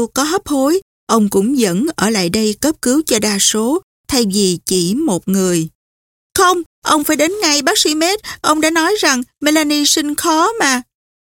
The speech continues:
Có phải nàng, Scarlett, đang thực sự đứng ngay giữa cái địa ngục này, gần cổ hét to những lời bất nhã không? "Chị ấy sẽ chết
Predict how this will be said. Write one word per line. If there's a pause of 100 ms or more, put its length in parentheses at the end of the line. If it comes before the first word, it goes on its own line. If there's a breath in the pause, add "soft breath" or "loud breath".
(180)
Có
phải
nàng, (320)
Scarlett, (280)
đang
thực
sự
đứng
ngay
giữa
cái
địa
ngục
này, (280)
gần
cổ
hét (160)
to
những
lời
bất
nhã
không? (760)
"Chị
ấy
sẽ
chết